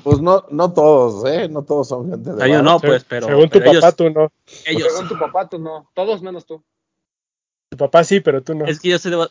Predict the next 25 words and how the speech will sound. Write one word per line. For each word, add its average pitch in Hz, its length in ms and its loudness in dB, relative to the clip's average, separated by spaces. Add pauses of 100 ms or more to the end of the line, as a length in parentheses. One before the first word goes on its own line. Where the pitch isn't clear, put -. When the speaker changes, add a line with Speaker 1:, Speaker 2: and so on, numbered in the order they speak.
Speaker 2:
casi, 165 240 -6
casi 180 200 -4
de 185 60 -4
Aguascalientes, 127 600 -6
por 120 200 -14
eso. 123 200 -12 (680)
Speaker 1:
Ah, 85 140 -20
ok. - 160 -20 (200)
Speaker 4:
De - 80 -10
haber 175 200 -10
dicho, 170 440 -12 (400)
han 143 120 -20
de 175 80 -16
haber 156 240 -10
dicho, 151 200 -20
en, 147 220 -20
en 131 160 -18
todas 208 200 -2
las 165 160 -4
casas 156 460 -6 (260)
de 120 120 -10
Guadalajara 113 440 -8
hay 196 140 0
un 185 60 -6
millonario. 120 580 -12